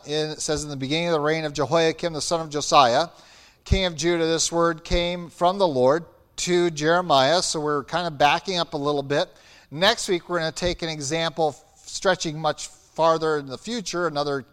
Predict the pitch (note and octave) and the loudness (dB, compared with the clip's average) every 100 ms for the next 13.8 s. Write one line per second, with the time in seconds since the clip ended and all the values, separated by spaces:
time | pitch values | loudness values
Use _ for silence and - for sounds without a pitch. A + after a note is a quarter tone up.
0 | _ - G3+ F#3 E3+ E3+ F#3 D#3+ B2+ D3 | _ -2 0 0 -2 0 2 0 0 0
1 | D3 - G3 F3+ C3+ E3 - - - - | 0 -2 0 4 6 4 0 -20 -20 -20
2 | - _ F3+ E3 E3 D#3+ D#3+ D3+ E3 E3+ | -20 _ -2 0 0 2 2 2 0 -4
3 | E3 D#3 D3 E3+ D#3 - C#3 - C#3+ C#3+ | -4 -6 -2 -2 -2 -6 -10 -8 -6 -6
4 | C#3 B2 B2 C3+ C3+ - C#3 - A3 G#3 | -6 -6 -2 -2 -4 -10 -6 -2 -2 -2
5 | E3 - F3 D#3 C#3+ C#3+ C3+ A#2+ - C#3 | -4 -4 -4 -4 0 0 0 -4 -8 -6
6 | C#3+ C#3 D3 C3 B2+ D#3+ F3 E3+ - D3+ | -6 -6 -6 -6 -4 0 0 0 0 2
7 | C#3+ C#3 A#2+ A#2 - A#2 - - A2 G2+ | 2 0 -4 -6 -10 -10 -10 -10 -10 -12
8 | G#2+ G#2+ A2 G#2 G#2 - - A#2 G#2 A2+ | -16 -10 -10 -8 -10 -10 -4 -2 -2 -4
9 | G2+ A2 - _ _ - - A2 A2+ G#2+ | -6 -6 -8 _ _ -20 -20 -12 -8 0
10 | D3+ D3 B2+ B2+ A#2+ A#2 A#2 - - B2 | 0 0 -4 -6 -4 -4 -4 -4 -6 -6
11 | A2 G#2+ G2 F#2 E2+ G#2+ B2 C#3+ B2 C#3+ | -6 -8 -10 -14 -10 -6 -2 -2 -4 -6
12 | C#3 A#2 - G#2+ A2+ - - - - - | -4 -4 -2 -4 -4 -12 -20 -20 -14 -6
13 | D#3 G3+ F#3 F3 F#3+ G#3 G#3 | 0 2 2 4 4 2 2